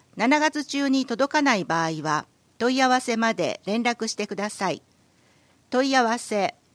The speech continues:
生野区役所窓口サービス課、四階四十八番。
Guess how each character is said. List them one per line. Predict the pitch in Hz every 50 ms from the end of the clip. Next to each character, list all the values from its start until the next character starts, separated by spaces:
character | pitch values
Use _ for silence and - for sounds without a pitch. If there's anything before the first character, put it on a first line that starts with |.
| _ _ _ -
生 | - 233 - 294
野 | 294 311 311 302
区 | - 285
役 | 285 277 277 - -
所 | - - 175 160 135 - - _ -
窓 | - 190 233 262 302 269
口 | 294 269 - 277
サ | - - 247 233
ー | 226
ビ | 196 214 214
ス | - - -
課、 | - 185 170 - - _ _ _ _ _ _ _ _ -
四 | - 226 277 294 277
階 | 254 - 240 226 226 220 - -
四 | - - 285 320 302 262
十 | - 185 175 170
八 | 165 170 156 - 185 202
番。 | 165 165 147 107 87